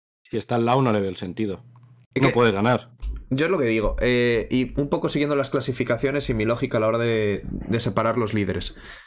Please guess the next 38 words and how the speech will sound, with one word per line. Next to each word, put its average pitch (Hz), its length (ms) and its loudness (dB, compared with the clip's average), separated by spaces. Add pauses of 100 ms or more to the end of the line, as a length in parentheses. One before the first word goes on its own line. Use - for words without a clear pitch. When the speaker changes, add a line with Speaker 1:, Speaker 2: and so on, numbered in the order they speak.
(140)
Speaker 2:
Tú 160 80 0
en 180 60 0
un 185 100 -2
torneo 156 260 0
de 131 100 0
tienda, 151 240 0
en 131 80 0
un 123 120 2
local, 131 260 0
que 107 80 -2
juegas 120 280 0
tres, 131 280 0
cuatro - 280 0
partidas, 110 420 0
como 95 200 -2
mucho, 127 460 -2 (1700)
puedes 185 260 0
evitar 127 320 0
el 101 160 2
lo. - 300 -2 (320)
Puedes 117 240 0
no 123 80 0
encontrártelo, 127 800 0
y 127 80 2
si 123 140 0
no 131 100 0
te 151 80 0
encuentras 131 420 0
el 117 140 2
lo, 131 240 0
es 120 180 -2
cierto 127 400 0
que 117 260 0
el 110 140 0
líder 113 200 2
es 107 100 -2
muy 107 160 0
bueno. 95 380 -2